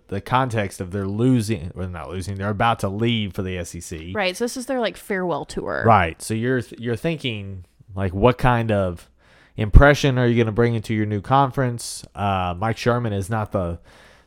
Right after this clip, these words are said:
Speaker 1: the most exciting name, uh, clearly, because you didn't have any Mike Sherman stories. Uh, but it
Speaker 2: That's
Speaker 1: was,
Speaker 2: true.
Speaker 1: but I didn't either, to be fair. Um,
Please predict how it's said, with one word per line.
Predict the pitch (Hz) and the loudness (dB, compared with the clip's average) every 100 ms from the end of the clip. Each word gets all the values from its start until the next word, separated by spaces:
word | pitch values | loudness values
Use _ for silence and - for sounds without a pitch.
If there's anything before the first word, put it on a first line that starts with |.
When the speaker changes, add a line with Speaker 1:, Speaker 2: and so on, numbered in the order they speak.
| - | -6
Speaker 1:
the | 104 | -2
most | 110 107 | 0 0
exciting | 104 - 131 113 113 110 95 | -4 -4 2 4 4 0 -4
name, | 90 90 98 135 - _ - | -4 -4 -4 -6 -12 _ -4
uh, | 104 98 90 82 82 - - - - | 0 0 0 -4 -8 -12 -16 -18 -8
clearly, | - 120 107 101 | 0 2 2 0
because | 107 98 95 - - _ _ _ _ | -2 -2 -4 -6 -14 _ _ _ _
you | 110 107 | -6 -4
didn't | 98 | -4
have | 90 104 | -4 -4
any | 95 90 87 _ _ - | -4 -6 -10 _ _ -16
Mike | 90 110 104 | -8 -4 -4
Sherman | - 107 90 | -4 -4 -6
stories. | 85 98 87 110 - - - - _ | -6 -4 -4 -6 -10 -20 -20 -20 _
Uh, | - 107 101 92 | -2 0 2 0
but | 98 113 | -2 -2
it | 95 117 | 0 -2
Speaker 2:
That's | 110 | 0
Speaker 1:
was, | 110 101 | 0 0
Speaker 2:
true. | 170 214 107 101 - | -2 -4 -6 -10 -10
Speaker 1:
but | - 113 | -2 0
I | 98 | 2
didn't | 95 90 | -2 -4
either, | 85 80 95 _ _ - | -8 -8 -10 _ _ -12
to | 110 | -4
be | 110 | -2
fair. | 110 101 101 - _ _ - | 0 0 -2 -6 _ _ 0
Um, | 113 107 101 95 95 90 | 4 4 2 -2 -8 -12